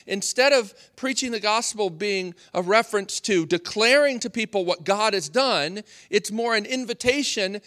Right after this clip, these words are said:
and, and an exhortation for them to do something. That's, that's worth pondering,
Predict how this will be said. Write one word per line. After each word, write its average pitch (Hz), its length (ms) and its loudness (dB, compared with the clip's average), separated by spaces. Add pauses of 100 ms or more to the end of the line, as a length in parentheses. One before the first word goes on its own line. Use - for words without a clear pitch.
(140)
and, 202 220 -2
and 202 180 -6
an 190 200 -6
exhortation 226 760 -4
for 202 140 -10
them 233 260 -2
to 214 100 -6
do 156 160 -2
something. 113 440 -6 (1600)
That's, - 260 -4
that's 285 340 -4
worth 294 260 -6
pondering, 214 640 -8